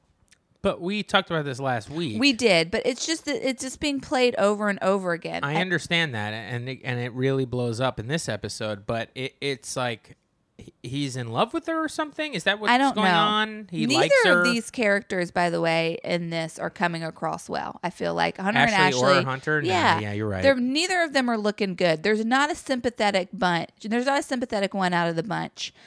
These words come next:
Speaker 2: Um, so that takes us to the main house where Ashley is crying. She's saying there's a double standard. The guys can do whatever they want. As soon as I behave like a guy,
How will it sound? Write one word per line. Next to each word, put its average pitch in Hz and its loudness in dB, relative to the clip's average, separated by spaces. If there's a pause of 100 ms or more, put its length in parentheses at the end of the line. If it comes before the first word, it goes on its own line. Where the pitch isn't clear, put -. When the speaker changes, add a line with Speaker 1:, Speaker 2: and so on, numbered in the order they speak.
(320)
Speaker 2:
Um, 202 6
so 277 -4
that 311 4
takes 359 -4
us 330 -6
to - -4
the 233 0
main 202 4
house 190 0
where 202 0
Ashley 220 2
is 233 -4
crying. 175 0 (240)
She's 233 -4
saying 226 0
there's 196 -2
a 185 -8
double 175 -2
standard. 226 4
The 196 -2
guys 185 2
can 214 -4
do 180 0
whatever 170 0
they 170 0
want. 247 2
As 185 -6
soon 190 0
as 180 -2
I 202 6
behave 208 0
like 233 0
a 208 0
guy, 180 6